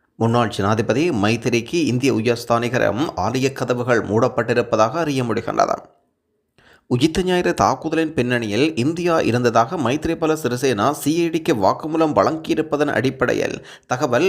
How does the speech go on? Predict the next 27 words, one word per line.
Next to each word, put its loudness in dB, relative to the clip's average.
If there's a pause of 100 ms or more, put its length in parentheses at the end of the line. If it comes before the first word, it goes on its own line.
வெளியிடப்பட்ட -2
நிலையில், 0
அண்மையில் 0
இந்திய -2
உயர்ஸ்தானிகரை 0
சந்திக்க -2
நேரம் 0
கேட்ட -2
நிலையில், -2 (260)
அவர் 2
அந்த 2
கோரிக்கையை 0
இந்திய -2
உயர்ஸ்தானிகரம் 0
நிராகரித்து -2
விட்டதாக 0
அறிய -4
முடிகிறது. -2 (1400)
இந்தியாவை 2
குற்றம் -2
சுமத்தியதன் 0
அடிப்படையில் 0 (100)
இந்தியாவின் 0
எதிர்ப்பை 0
சம்பாதித்திருக்கின்றார் 0
மைத்ரிபால 0
சிறிசேனா. -2